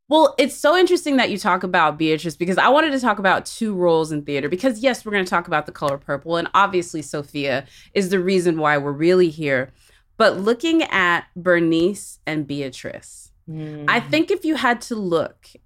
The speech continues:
Speaker 1: at the ability when we allow ourselves to allow Black representation to see all of itself,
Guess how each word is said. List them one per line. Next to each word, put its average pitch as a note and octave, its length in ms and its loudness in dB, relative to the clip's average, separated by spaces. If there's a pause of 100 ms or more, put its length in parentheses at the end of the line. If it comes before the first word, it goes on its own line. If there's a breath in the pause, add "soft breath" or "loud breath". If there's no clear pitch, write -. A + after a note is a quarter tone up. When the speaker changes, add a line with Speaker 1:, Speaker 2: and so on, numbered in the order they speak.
(120)
Speaker 1:
at E3 380 0
the F3+ 260 0
ability F3+ 640 2
when D#3 220 -4
we E3 120 2
allow D#3+ 440 4
ourselves F3 680 0
to D#3+ 160 -4
allow D3+ 440 0
Black D3 380 -2
representation D3+ 840 -6
to D#3 140 -12
see D3+ 340 -8
all C#3 200 0
of E3+ 120 -4
itself, A3 520 -4